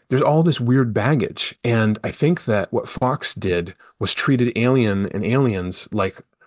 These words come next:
horror movies, because in horror movies, you're allowed to kill off characters whenever you please. Um, the, the Nightmare on Elm Street sh-, films, for example, would bring a character back from previous film just to murder them again. You know, it,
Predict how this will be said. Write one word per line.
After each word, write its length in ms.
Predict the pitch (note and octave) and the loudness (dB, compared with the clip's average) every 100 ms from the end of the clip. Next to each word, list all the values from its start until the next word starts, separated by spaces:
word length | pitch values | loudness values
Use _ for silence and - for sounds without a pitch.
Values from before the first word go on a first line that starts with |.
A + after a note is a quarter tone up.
| _ _ - | _ _ -2
horror 300 | D#3 D3+ A2+ | 2 4 4
movies, 500 | F#2 C#2+ - - - | 0 -6 -10 -10 -6
because 240 | - A#2 G#2 | -4 -2 0
in 80 | |
horror 320 | F#2+ C#3+ D#3 C#3 | 0 2 4 4
movies, 580 | G#2 F#2 F#2 F#2 - - - _ - | 2 -2 -4 -4 -6 -10 -20 _ -12
you're 220 | B2 B2 | 0 2
allowed 400 | A#2 G#2+ G#2+ A#2 | 2 2 2 2
to 100 | - | -2
kill 240 | - - G#2+ | -6 -2 -2
off 200 | G2+ - | -2 -4
characters 440 | - G2 - F2+ | -4 -2 -2 -4
whenever 300 | F#2+ G2 F2+ | 0 0 -2
you 140 | F2 | -6
please. 580 | E2+ - A#2+ G#2+ G2+ - - - _ _ _ _ _ _ - | -4 0 2 2 0 -6 -12 -20 _ _ _ _ _ _ -4
Um, 480 | G#2 G2 F2+ F2 E2 | 0 0 0 -4 -6
the, 280 | G#2+ F#2+ E2+ | -2 -2 -2
the 120 | G#2+ | -6
Nightmare 240 | G2 G#2+ G2+ | -2 0 0
on 40 | |
Elm 100 | F#2+ | -2
Street 240 | G#2 G2+ - | -4 -4 -4
sh-, 140 | - - | -4 -4
films, 280 | - F#2+ - | -4 -4 -4
for 140 | G2+ | -4
example, 540 | F#2+ F#2 F2 F#2 F2 - - - | -4 -4 -2 -2 -4 -8 -16 -4
would 160 | A#2+ | -2
bring 180 | G#2 A#2 | 0 0
a 60 | G#2 | 0
character 320 | A#2 G#2+ - | 0 -2 0
back 240 | F#2+ F#2+ | -2 -2
from 100 | - | -2
previous 300 | F#2+ G2+ F#2+ | -4 -2 -2
film 200 | - F#2 | -2 -2
just 200 | F#2 F2+ | -2 -4
to 80 | - | -2
murder 280 | F#2+ A#2 A2+ | 0 2 0
them 140 | E2+ | -2
again. 360 | E2+ E2 D#2 D#2+ - - - - _ _ - | -8 -8 -8 -10 -14 -20 -20 -20 _ _ -2
You 100 | A#2+ | 2
know, 180 | G#2+ G#2 | 2 2
it, 300 | A#2+ F2 | -2 -4